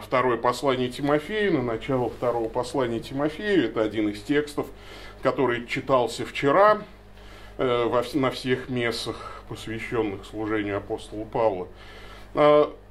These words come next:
вот, э, портрет вот этого, э, человека, который,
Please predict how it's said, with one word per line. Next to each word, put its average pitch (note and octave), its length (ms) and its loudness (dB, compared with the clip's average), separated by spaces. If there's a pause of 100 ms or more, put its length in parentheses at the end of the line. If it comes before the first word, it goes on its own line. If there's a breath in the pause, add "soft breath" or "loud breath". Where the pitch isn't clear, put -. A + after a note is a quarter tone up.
вот, E3+ 240 2
э, E3 380 8 (840 loud breath)
портрет G#3 560 4 (580 loud breath)
вот C3+ 120 0
этого, C#3+ 500 6 (200 loud breath)
э, C3+ 220 2
человека, F3+ 640 2
который, A#2 560 0